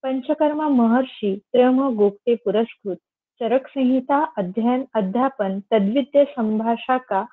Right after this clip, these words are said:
आज दो सौ छत्तीसवाँ पुष्प हम सादर कर रहे हैं। आदरणीय गुरुवर्य वैद्यराज प्रशांत सुरु महोदय, आपका भी इस समारोह में सविनय सहृदय स्वागत।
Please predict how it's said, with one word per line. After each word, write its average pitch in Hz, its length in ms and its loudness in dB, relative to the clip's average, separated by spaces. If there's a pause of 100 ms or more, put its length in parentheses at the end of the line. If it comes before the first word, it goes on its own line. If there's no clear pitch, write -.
(360)
आज 247 220 0 (300)
दो 226 220 4
सौ 277 220 2
छत्तीसवाँ 254 800 -4
पुष्प 254 400 0 (440)
हम 247 100 -6
सादर 196 420 0
कर 196 240 0
रहे 190 240 0
हैं। 180 200 -10 (680)
आदरणीय 320 580 0
गुरुवर्य 233 600 2
वैद्यराज 196 600 0 (260)
प्रशांत 262 460 -8
सुरु 247 300 0
महोदय, 226 560 0 (420)
आपका 277 460 0
भी 277 220 0
इस 214 240 -2
समारोह 220 720 -2
में 254 300 -4
सविनय 220 600 -4
सहृदय 233 880 -2
स्वागत। 175 460 -2